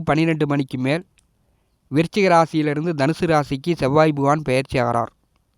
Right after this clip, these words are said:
இரண்டாயிரத்தி இருபத்தி நான்காம் வருடம் பிப்ரவரி மாதம் ஐந்தாம் தேதி வரை தனுசு ராசியில் ஒரு நாற்பத்தி ஒரு நாட்களுக்கு செவ்வாய் பகவான் சஞ்சாரம் செய்ய போகிறார். ஜனவரி மாதம் பதினாறாம் தேதி கிழக்கே உதயமாகிறார்.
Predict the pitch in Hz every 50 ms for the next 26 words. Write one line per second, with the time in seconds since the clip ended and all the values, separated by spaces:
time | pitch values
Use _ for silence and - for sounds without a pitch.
0 | _ _ _ _ _ _ _ _ _ _ _ _ _ - 135 147 180 185 190 190
1 | 190 190 185 170 - 180 180 180 165 - 170 170 170 165 160 156 156 151 151 170
2 | 170 160 156 - - 175 175 170 160 156 151 147 143 147 156 170 143 123 131 147
3 | 160 165 165 160 151 143 147 139 135 135 131 151 180 196 165 147 131 131 156 175
4 | - 175 165 156 147 147 131 - 139 151 180 190 - _ - 139 135 131 131 135
5 | 151 165 - 185 151 - 156 147 139 135 135 147 147 - 156 143 143 135 - 170
6 | 170 156 147 131 139 147 151 151 139 135 143 151 160 151 - 127 131 143 143 143
7 | 135 - 135 127 123 117 117 117 120 120 131 156 175 - _ _ _ _ _ _
8 | _ _ _ _ _ _ _ _ _ _ _ - 131 127 151 165 190 202 202 202
9 | 202 202 185 180 175 170 170 180 180 160 151 147 165 170 175 170 165 160 156 143
10 | 139 147 147 139 139 156 196 202 - _ _ _ _ _ _ _ _ _ _ _
11 | _ _ _ - 139 156 175 170 - _ - 185 190 180 156 139 139 151 156 160
12 | 156 147 143 131 123 120 120 123 127 120